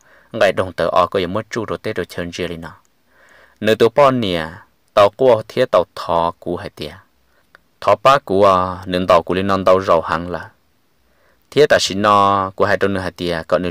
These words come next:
chủ, giờ nên chỉ chủ của do hai tu chân sự tuân đề nữa. Nửa thế thì thọ chữ cho của tuân tàu tự nên ta. Thọ ba giờ nên chỉ ba cũ chỉ rồi nó của tua li. Thọ nó nửa ta có muốn tàu họ hàng hai tia. Lên từ tàu thì lên từ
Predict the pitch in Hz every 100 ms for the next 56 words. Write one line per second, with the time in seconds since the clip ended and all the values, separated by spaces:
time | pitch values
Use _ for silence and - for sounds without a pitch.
0 | - - 78 - _ - 98 92 - 85
1 | 95 73 - 90 95 90 78 117 95 90
2 | - 87 - 104 92 82 78 80 - _
3 | _ _ _ - - - 107 110 151 123
4 | - 156 - 78 - 131 92 - 117 104
5 | 90 82 - 90 82 113 107 95 92 -
6 | _ _ _ _ - 98 95 - 113 120
7 | 110 113 92 - 104 - 87 87 90 85
8 | 90 - 80 - 95 92 82 95 _ _
9 | _ _ _ _ _ _ _ - 101 117
10 | 123 123 123 123 123 - - 127 143 143
11 | 98 104 98 95 107 98 95 87 80 85
12 | _ _ _ _ _ _ - 151 135 139
13 | - 98 104 - 147 143 -